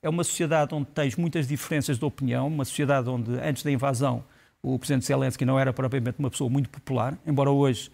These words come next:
congregue, eh, uma grande op-, parte da opinião pública ucraniana. E dentro da guerra e dentro dos militares que estão, ehm, a lutar, há também pessoas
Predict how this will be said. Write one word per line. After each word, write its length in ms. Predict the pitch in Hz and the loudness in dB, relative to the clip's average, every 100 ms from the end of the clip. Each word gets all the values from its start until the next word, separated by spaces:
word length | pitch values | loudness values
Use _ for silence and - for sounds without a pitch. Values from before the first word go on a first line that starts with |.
| _ _ | _ _
congregue, 540 | - 156 139 156 143 113 - - | 0 4 4 4 2 -2 -14 -8
eh, 300 | 135 131 127 | -4 -4 -4
uma 180 | - 139 | -2 0
grande 340 | 135 143 135 139 | 2 2 2 2
op-, 160 | 131 - _ | -2 -10 _
parte 220 | 151 127 | -4 -2
da 60 | 135 | -4
opinião 260 | 120 135 | -2 -4
pública 520 | 123 127 117 - 117 110 | -2 -2 -2 -4 -6 -6
ucraniana. 640 | 120 135 131 135 131 165 170 - - - _ _ _ | -6 -2 0 2 0 -2 -6 -16 -18 -20 _ _ _
E 320 | 220 220 226 - | 2 2 0 -4
dentro 440 | - 139 226 196 165 | 0 4 2 0 0
da 120 | 165 | 2
guerra 480 | 151 170 175 196 202 - | 4 2 0 -4 -8 -2
e 100 | 135 | 2
dentro 300 | 170 165 156 | 2 2 -2
dos 260 | 151 156 | 0 0
militares 380 | 151 147 143 143 | 0 0 2 0
que 80 | - | 0
estão, 320 | - 147 135 - | -4 -2 -2 -2
ehm, 580 | 139 131 123 120 120 117 - - | 0 2 2 2 0 -2 -6 0
a 80 | |
lutar, 600 | 139 127 - 143 151 160 - - | 2 2 2 2 2 -2 -6 -2
há 120 | 180 | -2
também 460 | 185 151 147 147 180 - | -2 -2 0 0 -2 -10
pessoas 640 | - - 151 165 175 - | -8 -2 0 0 -4 -10